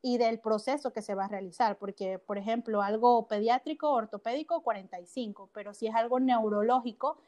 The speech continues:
es un poco más complejo y a veces conlleva un poco más de tiempo y por ende,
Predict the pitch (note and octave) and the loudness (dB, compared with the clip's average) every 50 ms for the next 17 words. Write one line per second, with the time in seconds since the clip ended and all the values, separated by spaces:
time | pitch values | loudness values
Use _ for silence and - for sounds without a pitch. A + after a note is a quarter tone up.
0 | _ _ _ _ - B3 B3 C4+ B3+ C4 B3+ B3 - B3+ B3 B3 A#3+ - - B3+ | _ _ _ _ 0 2 4 4 4 4 2 2 2 2 0 0 0 0 0 0
1 | B3 B3+ A#3+ A#3+ B3+ B3 D#4 D#4+ C#4 B3 G#3+ G3+ G#3 G#3 - C4+ - - A3 G#3 | 0 0 0 0 2 2 2 2 4 2 2 2 0 -2 -4 -4 -2 -2 -2 0
2 | G#3 G#3 G3+ G#3 A3 A3 A3+ A3 G#3+ A3+ A3 A3 G#3 G#3 A#3 A#3 A#3 - C4+ C4 | 0 0 0 0 -2 -2 -2 -2 -2 0 -2 -2 0 0 0 0 0 2 4 4
3 | A#3+ A#3 A#3 - C#4 D4+ - _ _ _ - B3+ B3 - A3 A3 G#3+ A3 A3 A3 | 4 4 2 0 -2 -2 -2 _ _ _ -2 -2 0 2 4 4 4 6 4 2
4 | A3+ A3+ G#3+ A#3 C4+ D4 | 2 2 2 0 0 -2